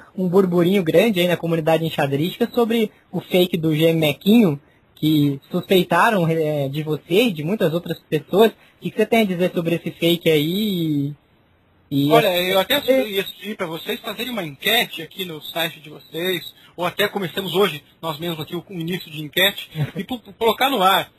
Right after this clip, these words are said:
Speaker 2: Eu não voto em mim, eu tenho certeza que eu não sou o fake Mac.
Speaker 1: <laughs>
Speaker 2: Porque eu ri um monte de algumas que ele coloca lá, e eu tenho inveja, eu gostaria de eu ter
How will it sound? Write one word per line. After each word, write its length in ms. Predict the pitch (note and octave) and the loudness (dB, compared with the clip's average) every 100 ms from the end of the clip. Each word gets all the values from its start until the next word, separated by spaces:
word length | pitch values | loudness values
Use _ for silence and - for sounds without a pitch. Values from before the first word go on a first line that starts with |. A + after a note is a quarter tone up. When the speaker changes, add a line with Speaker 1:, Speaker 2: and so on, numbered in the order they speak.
| - - | -20 -8
Speaker 2:
Eu 180 | F#3 A#3+ G4 | 0 2 4
não 180 | A4 | 2
voto 240 | B3+ D#4+ E4 | 2 0 0
em 60 | |
mim, 320 | B3+ F#3+ D3 - - | 0 0 -2 -10 -18
eu 80 | |
tenho 160 | - G#3+ | -16 -12
certeza 320 | B3 A3+ B3+ | -8 -6 -6
que 80 | C#4+ | -4
eu 40 | |
não 100 | D4+ | -4
sou 240 | G#3+ A#3+ A#3 | -4 -4 -6
o 20 | |
fake 320 | - G#3 G#3+ | -6 -8 -4
Mac. 240 | F3+ D#3+ - C#3 D#3 C3 C3+ B2+ - | -2 -2 -4 -10 -10 -8 -4 -6 -6
Speaker 1:
<laughs> 640 | - - B3 A#3+ A#3 G#3+ | -14 -12 -12 -12 -14 -10
Speaker 2:
Porque 240 | G#3 G3+ C4+ | -8 0 2
eu 80 | G#3 | 4
ri 140 | C#4+ | 4
um 40 | |
monte 300 | C4 B3+ B3+ | 4 2 2
de 80 | F#3 | -2
algumas 320 | D#3+ F#3 F3+ C#3+ - | -2 -2 -2 -6 -12
que 80 | - | -12
ele 80 | D#3+ | -10
coloca 400 | E3+ D#3+ D#3+ E3 | -2 -2 0 0
lá, 280 | D#3+ F#3 A3 - _ | 0 0 -2 -8 _
e 260 | F3 F3 F3 | -8 -4 -2
eu 40 | |
tenho 220 | E3+ A3 C4 | -2 -2 0
inveja, 320 | G3+ A#3+ D#3+ | 2 2 0
eu 40 | |
gostaria 240 | D#3 F#3 G3 | -6 -10 -10
de 160 | - | -6
eu 140 | G#3+ A#3+ | -4 -4
ter 240 | F3+ D3+ | -8 -12